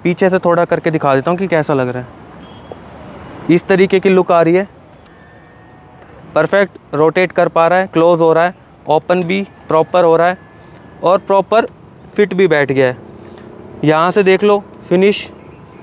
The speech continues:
बिल्कुल accurate है, कहीं से भी कुछ भी दिक्कत नहीं है। जल्दी से side वाला भी change कर देता हूँ और फिर आपको proper look दिखाता हूँ कि कैसी है। टेक्निक आपको बताई दी थी, तो इस वाले मिरर में वही इस्तेमाल करेंगे। इसको पहले यहाँ से हटाना है,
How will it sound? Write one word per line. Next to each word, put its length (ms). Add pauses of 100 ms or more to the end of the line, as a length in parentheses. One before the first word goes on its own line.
(440)
बिल्कुल 440 (280)
accurate 500
है, 180 (840)
कहीं 200
से 140
भी 200 (200)
कुछ 200
भी 80
दिक्कत 360
नहीं 140
है। 120 (720)
जल्दी 300
से 120
side 240
वाला 180
भी 100
change 260
कर 160
देता 240
हूँ 160 (460)
और 220
फिर 220
आपको 260
proper 380
look 160
दिखाता 380
हूँ 120
कि 120
कैसी 320
है। 140 (220)
टेक्निक 380
आपको 260
बताई 320
दी 140
थी, 120
तो 140
इस 180
वाले 300
मिरर 260
में 120
वही 260
इस्तेमाल 380
करेंगे। 400 (260)
इसको 260
पहले 260
यहाँ 220
से 120
हटाना 340
है, 80